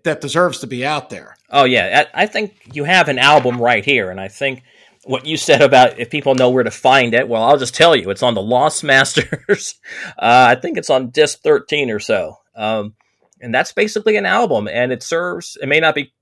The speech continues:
Speaker 2: chronological order, but it is the, the bridge between solo Nebraska and the full, full band Born in the U S A. And what's interesting is I'm sitting here looking at,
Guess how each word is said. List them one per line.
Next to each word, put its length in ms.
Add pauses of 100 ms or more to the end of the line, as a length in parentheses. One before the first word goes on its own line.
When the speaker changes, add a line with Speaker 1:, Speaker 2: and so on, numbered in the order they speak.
(120)
Speaker 2:
chronological 720
order, 340
but 380 (720)
it 160
is 300
the, 220
the 100
bridge 520
between 360
solo 360
Nebraska 680
and 100
the 60
full, 420
full 240
band 340
Born 220
in 80
the 80
U 120
S 180
A. 340 (640)
And 140
what's 180
interesting 400
is 140
I'm 100
sitting 300
here 100
looking 320
at, 220